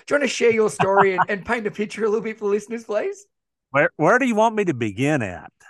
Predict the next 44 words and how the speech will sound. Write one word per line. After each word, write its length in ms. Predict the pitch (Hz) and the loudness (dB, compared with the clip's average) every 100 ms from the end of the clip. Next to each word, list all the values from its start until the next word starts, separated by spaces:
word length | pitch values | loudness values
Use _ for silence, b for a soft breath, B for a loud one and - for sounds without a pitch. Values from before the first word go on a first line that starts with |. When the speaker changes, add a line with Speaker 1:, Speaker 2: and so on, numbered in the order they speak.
| b b b _ _ | b b b _ _
Speaker 1:
Where, 200 | 285 277 | -4 -4
wherever 320 | 294 349 403 | -2 -4 -4
you 240 | 370 320 | -4 -6
think, 320 | 247 262 262 180 | -6 -6 -6 -4
mate. 220 | 175 151 | -4 -4
If 280 | 185 208 208 | -6 -8 -4
there's 200 | 247 254 | -2 -2
anyone 320 | 302 277 233 | -2 -4 -4
that's 160 | 202 | -6
going 160 | - 208 | -4 -4
to 60 | 202 | -4
be 80 | 190 | -4
able 140 | 175 | -4
to, 260 | 165 156 - | -4 -8 -12
you 140 | - 185 | -10 -6
know, 260 | 156 151 156 _ _ _ | -4 -6 -10 _ _ _
give 160 | - 214 | -8 -2
a 100 | 180 | -2
good 280 | 135 - 196 | -2 -2 2
Speaker 2:
I 160 | 143 160 | 4 4
Speaker 1:
definition 380 | 175 185 - | 4 0 -4
Speaker 2:
was 20 | 175 | -6
Speaker 1:
of 100 | 165 | -6
yourself 480 | 143 165 185 202 | -4 0 0 0
and, 360 | 165 147 135 127 | -2 -6 -10 -12
yeah, 220 | - 226 | -4 -2
you 200 | 180 202 | -2 -4
go, 200 | 339 294 | -2 -2
mate. 80 | 349 | 0
Speaker 2:
I, 200 | 147 180 - _ _ _ _ _ _ _ _ | 2 2 -2 _ _ _ _ _ _ _ _
I 220 | 131 175 | 2 4
was 240 | 214 175 110 | 2 0 -2
born 800 | 92 143 160 170 175 165 147 139 | -2 0 2 -2 -6 -14 -18 -12
the 120 | 151 | -12
son 420 | - - 135 101 | -6 -2 0 -2
of 100 | 98 | -6
a 60 | 87 - | -10 -20
poor 540 | - 135 135 139 131 131 | -8 -2 0 0 -2 -4
sharecropper 1000 | - 123 113 117 - 85 80 - 90 117 _ _ 104 | -8 -6 -6 -8 -12 -14 -14 -16 -18 -18 _ _ -4
on 320 | 101 92 95 | -2 -2 -4
April 340 | 127 143 190 | -6 -4 -6
twenty-seventh, 760 | - 190 185 160 190 156 107 - | -4 -6 -6 -4 -2 -2 -4 -12
nineteen 800 | 117 107 98 - - 104 98 95 | -10 -8 -8 -12 -14 -10 -10 -12
fifty-seven. 760 | - 98 - 107 - 120 76 | -12 -12 -12 -12 -8 -8 -8